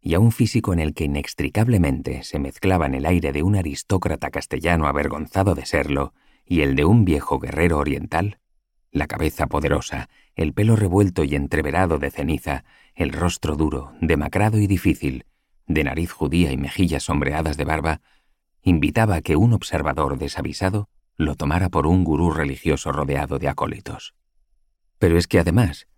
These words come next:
Ferlosio se negó en redondo a contestar una sola de las preguntas que le formulé,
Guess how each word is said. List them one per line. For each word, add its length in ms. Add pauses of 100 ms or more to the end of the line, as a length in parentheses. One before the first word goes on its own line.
(220)
Ferlosio 560
se 140
negó 200
en 100
redondo 380
a 60
contestar 480
una 160
sola 240
de 80
las 140
preguntas 480
que 100
le 60
formulé, 540